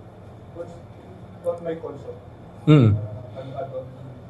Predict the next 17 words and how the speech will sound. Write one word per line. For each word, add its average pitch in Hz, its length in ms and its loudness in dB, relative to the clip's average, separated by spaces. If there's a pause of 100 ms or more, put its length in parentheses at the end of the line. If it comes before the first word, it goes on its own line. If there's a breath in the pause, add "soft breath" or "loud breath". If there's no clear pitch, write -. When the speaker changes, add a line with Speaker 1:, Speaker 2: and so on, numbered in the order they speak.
(180)
Speaker 2:
Oh, 151 440 12
nung 190 240 12
nakita 196 360 12
namin 185 320 12
si 175 160 8
Mike, 180 360 8
uh, 156 680 12 (840)
I 131 160 12
don't 139 160 8
know 156 160 6
kung 135 280 8
if 123 200 6
every, 123 440 12 (240)
uh, - 240 10 (120)
if 110 160 2 (400)
people 123 240 10
notice, 117 400 12